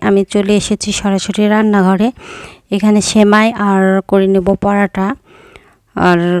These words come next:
অনেক দিন যাবতই পরাটা খাওয়া হয়নি রোজা পড়ে, কারণ সকালবেলা উঠে তো আর খাবার বানানো হয় না। তো যাই হোক, এখানে আমি সেমাই করে নিচ্ছি।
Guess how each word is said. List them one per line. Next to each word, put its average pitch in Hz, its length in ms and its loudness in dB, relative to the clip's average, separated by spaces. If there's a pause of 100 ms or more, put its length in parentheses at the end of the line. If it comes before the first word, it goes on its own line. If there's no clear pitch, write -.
(120)
অনেক 196 300 -2
দিন 208 240 0
যাবতই 196 420 -2
পরাটা 190 400 -2
খাওয়া 190 280 0
হয়নি 190 320 2
রোজা 190 340 0 (120)
পড়ে, 190 260 0 (1160)
কারণ 185 320 0 (320)
সকালবেলা 196 680 0
উঠে 185 280 -2
তো - 160 -6
আর 185 200 0 (180)
খাবার 190 320 0 (300)
বানানো 190 460 0
হয় 175 280 0
না। 202 60 0 (140)
তো 208 160 -4
যাই 202 340 -2
হোক, 214 160 0 (640)
এখানে 196 380 -2
আমি 190 240 0
সেমাই 202 400 0
করে 196 300 -2
নিচ্ছি। 190 420 -2